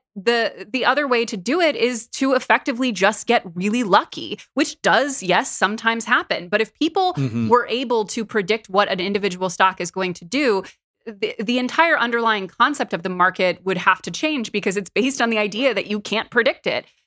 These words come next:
Speaker 1: Um,
Speaker 2: Yeah.
Speaker 1: that's what, you know, what leads to sort of the inherent value of it and, and what, you know, makes it so that one, you know, genius can't just come through and completely sweep the market. There are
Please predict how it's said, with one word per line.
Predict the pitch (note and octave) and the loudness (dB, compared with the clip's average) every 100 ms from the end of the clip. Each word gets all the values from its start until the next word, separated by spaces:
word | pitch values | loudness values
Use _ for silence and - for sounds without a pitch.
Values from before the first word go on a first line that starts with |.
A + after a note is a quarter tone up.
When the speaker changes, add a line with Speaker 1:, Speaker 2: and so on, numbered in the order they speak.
| _ - | _ 2
Speaker 1:
Um, | G#3+ G#3+ G#3 F#3+ | 4 4 2 2
Speaker 2:
Yeah. | C3+ A2 _ _ _ | 2 0 _ _ _
Speaker 1:
that's | A#3 A#3+ - | 2 2 2
what, | B3+ - - | 0 0 -6
you | B3+ | -2
know, | G3 F#3+ - C3+ _ _ F#3+ _ E3 _ | 0 0 -4 -14 _ _ -20 _ _ _
what | G3+ G#3+ G#3 | 2 2 2
leads | A3 A#3 - | -4 -6 -4
to | - G3+ F#3+ - | -2 0 0 -4
sort | - G3+ | -2 -2
of | F#3 | 0
the | G3+ | -2
inherent | G3 G3 G3+ E3 | 0 2 0 4
value | F3+ F#3 G3 F3+ | 4 4 2 2
of | F3 | 2
it | G3+ | 2
and, | G3+ F3+ F3+ | 0 -4 -4
and | F3 F#3 F3+ - | -2 -2 -4 -8
what, | F#3 G3 E3 _ - | 2 2 2 _ -4
you | G#3 | 0
know, | F3+ E3+ | 2 0
makes | F#3 F#3 F3+ | 0 0 0
it | G3+ | -2
so | - | 2
that | F#3+ E3 F#3 | 2 2 -2
one, | F3+ F#3+ F#3+ F#3+ - _ | 2 2 2 -2 -8 _
you | A3 | 2
know, | G#3 F3+ F3+ E3+ - - _ | 4 4 2 0 -4 -12 _
genius | F3 F3+ B3 A3+ F#3 - | -2 0 2 2 2 0
can't | A3+ G3+ | -2 -2
just | G3+ - | -2 -2
come | G#3+ G3+ | 0 0
through | F#3 A3+ G#3+ | 2 2 4
and | F3+ F3 E3+ | 2 0 -2
completely | - G3 A3 G#3 G3 | -2 0 2 2 -2
sweep | - G3+ F3+ | 0 -2 0
the | |
market. | G3+ A3+ G3+ | 4 4 2
There | F#3 G3+ | 0 2
are | - G#3+ A#3+ | 4 4 2